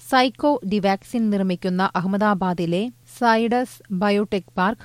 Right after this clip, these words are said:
കോവാക്സിൻ ഗവേഷണം നടക്കുന്ന ഹൈദരാബാദിലെ ഭാരത് ബയോടെക്, ഓക്സ്ഫോർഡ് സർവകലാശാലയും ബഹുരാഷ്ട്ര മരുന്ന് കമ്പനിയായ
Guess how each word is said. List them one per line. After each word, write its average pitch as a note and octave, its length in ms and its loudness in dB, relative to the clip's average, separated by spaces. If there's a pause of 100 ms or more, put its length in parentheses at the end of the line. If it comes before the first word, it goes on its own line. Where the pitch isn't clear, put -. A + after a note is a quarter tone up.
(120)
കോവാക്സിൻ B3 560 2
ഗവേഷണം G#3+ 560 0
നടക്കുന്ന F#3+ 400 -2
ഹൈദരാബാദിലെ F#3+ 880 -2
ഭാരത് F#3 460 -2
ബയോടെക്, F3 760 -4
ഓക്സ്ഫോർഡ് A3+ 440 0
സർവകലാശാലയും G3+ 1000 -2
ബഹുരാഷ്ട്ര G#3 500 -2
മരുന്ന് G3 320 -2
കമ്പനിയായ F3+ 720 -2